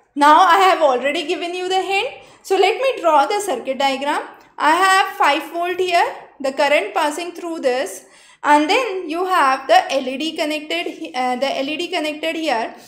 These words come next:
and then the, there are two transistors which are connected. So here is the first input, and then here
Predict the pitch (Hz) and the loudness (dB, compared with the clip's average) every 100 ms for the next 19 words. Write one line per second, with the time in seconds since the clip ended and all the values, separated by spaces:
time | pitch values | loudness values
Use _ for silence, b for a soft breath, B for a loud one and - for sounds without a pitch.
0 | B B - 294 349 640 359 349 539 339 | B B 0 4 4 0 -2 0 0 -2
1 | 392 440 - 233 294 285 233 285 302 330 | -8 -12 -4 0 2 0 0 2 4 4
2 | 554 698 - - _ 440 640 698 440 285 | 2 0 -8 -20 _ 4 6 2 2 2
3 | 277 247 254 - 247 247 294 233 262 262 | 0 -6 -10 -6 -4 -4 -6 -8 -6 -6
4 | 262 247 240 240 359 - B B - 311 | -6 -8 -8 -4 -4 -6 B B -10 -4
5 | 330 480 480 440 - 320 311 466 494 330 | 2 4 4 0 0 0 0 -2 -2 0
6 | 302 381 370 370 381 539 - - - _ | 0 0 -6 -6 -2 -4 -4 -16 -20 _
7 | _ _ _ _ _ _ _ _ _ _ | _ _ _ _ _ _ _ _ _ _
8 | _ _ _ _ _ _ _ _ _ _ | _ _ _ _ _ _ _ _ _ _
9 | _ - 302 311 285 294 - - 277 339 | _ -6 2 4 4 0 -6 -14 -2 0
10 | 359 392 554 381 330 370 | 0 -2 -8 -4 2 4